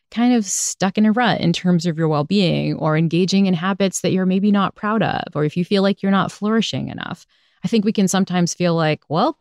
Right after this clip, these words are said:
that's it. Like, you know, th-, this is how I am. I'm just stuck here." But the fact of the matter is that the entire, like, scientific literature shows that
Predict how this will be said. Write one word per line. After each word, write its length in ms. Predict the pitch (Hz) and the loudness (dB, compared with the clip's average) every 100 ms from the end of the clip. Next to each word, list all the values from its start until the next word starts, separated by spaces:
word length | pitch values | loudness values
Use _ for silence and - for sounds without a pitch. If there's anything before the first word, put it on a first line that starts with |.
| - | -2
that's 200 | 214 - | -2 2
it. 320 | 269 226 - | 2 2 2
Like, 300 | 180 180 - | 0 0 0
you 60 | 175 | 0
know, 280 | 170 170 - | 2 0 -2
th-, 120 | 165 | -4
this 140 | 165 175 | -2 0
is 60 | |
how 180 | 196 202 | 0 0
I 80 | 220 | 2
am. 400 | 262 240 208 185 | 2 2 2 2
I'm 140 | 170 | 0
just 180 | 165 185 | 0 -2
stuck 240 | - 220 | -2 -4
here." 380 | - 131 131 135 - _ _ - | -4 -4 -4 -6 -10 _ _ -10
But 300 | 170 233 - - | 0 0 0 0
the 120 | 208 | -2
fact 260 | 233 269 269 | 0 -2 0
of 80 | |
the 60 | 220 | 2
matter 220 | 180 170 | 2 2
is 220 | 160 151 147 | 0 0 -2
that 160 | 160 | -4
the 120 | - | -2
entire, 560 | - - - 208 202 180 - | -4 -4 -2 0 2 0 -2
like, 260 | 143 - | -4 -4
scientific 500 | - 170 170 151 147 | 0 2 2 0 -2
literature 400 | 165 160 143 143 | 0 0 0 -6
shows 360 | 131 135 143 127 | -6 -4 -4 -4
that 220 | 147 | -4